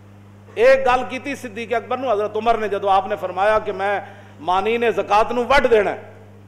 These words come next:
उन्हें कहा, "थोड़ा जिहा हाथ हौला रखो, चलो ये नमाज ते पढ़दे ना, हज भी करदे न, रोज़ा भी रखदे न, एक ज़कात नहीं देंदे, बाद विच इन्हां नू निबड़ लवांगे, वड्डे वड्डे काम अजे मौजूद हन, पहले उन्हां नाल ते लड़िए।"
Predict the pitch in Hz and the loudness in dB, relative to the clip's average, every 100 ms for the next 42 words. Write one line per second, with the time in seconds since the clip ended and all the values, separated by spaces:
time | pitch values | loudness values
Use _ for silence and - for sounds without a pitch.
0 | - 147 185 196 240 254 202 202 185 156 | -18 -4 -4 0 2 2 0 -2 0 -2
1 | - 151 165 180 - 170 208 254 - - | -2 -2 0 -2 -2 -2 0 -2 -6 -20
2 | - - - - 175 240 277 240 185 170 | -20 -20 -20 -8 -2 4 4 4 2 2
3 | 196 220 220 233 202 175 175 214 196 175 | 4 4 0 -4 -4 -4 -4 -6 -2 -2
4 | 214 233 185 - 135 170 220 208 175 156 | -2 -4 -6 -8 -6 -6 -10 -8 -8 -4
5 | 156 170 147 151 196 208 165 127 131 127 | -4 -4 -6 -6 -6 -6 -6 -8 -10 -14
6 | 110 - - - - - - - 285 233 | -16 -20 -20 -20 -20 -20 -20 -10 -8 -4
7 | 214 202 226 254 262 269 269 269 262 247 | -4 2 2 2 0 -2 0 2 2 4
8 | 262 262 247 247 220 202 214 240 226 240 | 2 2 -2 -4 -4 -4 -2 0 -2 0
9 | 277 233 254 277 302 294 285 - 247 254 | 0 0 2 4 6 6 4 4 2 4
10 | 247 233 214 202 196 196 208 247 240 240 | 2 2 2 0 0 0 0 0 0 2
11 | 247 294 302 302 294 277 311 320 302 | 2 2 2 4 4 4 4 6 6